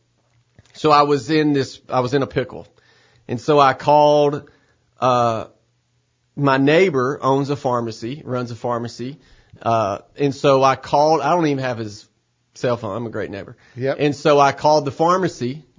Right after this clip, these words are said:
Speaker 1: and asked
Speaker 2: Oh.
Speaker 1: to speak to him. And I said, "Hey, uh, I'm in, I'm out of state. Uh,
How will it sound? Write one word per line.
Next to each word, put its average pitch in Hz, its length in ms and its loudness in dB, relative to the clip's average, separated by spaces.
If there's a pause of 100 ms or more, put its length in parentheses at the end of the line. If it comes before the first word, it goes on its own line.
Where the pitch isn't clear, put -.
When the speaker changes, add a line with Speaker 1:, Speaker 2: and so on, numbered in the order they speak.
(100)
Speaker 1:
and 143 80 -4
asked 214 260 2
Speaker 2:
Oh. 147 40 -2
Speaker 1:
to 143 60 -4
speak 165 320 0
to 156 120 -4
him. 135 300 -4 (600)
And 127 140 -2
I 135 100 0
said, 135 360 0
"Hey, 143 540 0 (720)
uh, 117 340 -4 (140)
I'm 143 200 -4
in, 151 260 -4
I'm 135 220 -4
out 139 180 2
of 143 300 -6
state. 120 500 -6 (460)
Uh, - 60 -6